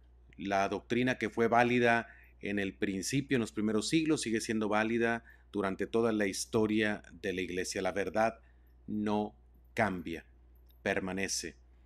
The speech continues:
Lo que la Iglesia creyó sobre la Sagrada Eucaristía en los primeros siglos es lo que sigue creyendo ahora. Por eso podemos recurrir a diferentes documentos pontificios,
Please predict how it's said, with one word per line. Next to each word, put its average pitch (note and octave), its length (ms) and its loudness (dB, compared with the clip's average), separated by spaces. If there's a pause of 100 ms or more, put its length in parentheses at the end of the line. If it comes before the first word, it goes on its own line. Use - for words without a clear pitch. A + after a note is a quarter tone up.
(420)
Lo G2+ 180 -2
que G#2+ 80 -4
la G2+ 80 0
Iglesia B2 380 0
creyó A2 340 2
sobre G#2+ 260 -2
la G2 140 0
Sagrada G#2+ 420 -2
Eucaristía G#2 800 -2 (680)
en F#2+ 120 -8
los F#2+ 120 -8
primeros G#2+ 340 -2
siglos D#3 360 0
es A2 60 -2
lo A2+ 120 0
que A2 80 -6
sigue A2 240 -2
creyendo G2+ 460 -2
ahora. F2 320 -4 (240)
Por C3 120 2
eso C3+ 200 0
podemos A#2+ 500 0
recurrir B2 560 0 (300)
a A#2 120 4
diferentes B2 680 2
documentos C#3 1080 0 (500)
pontificios, C#3 1080 0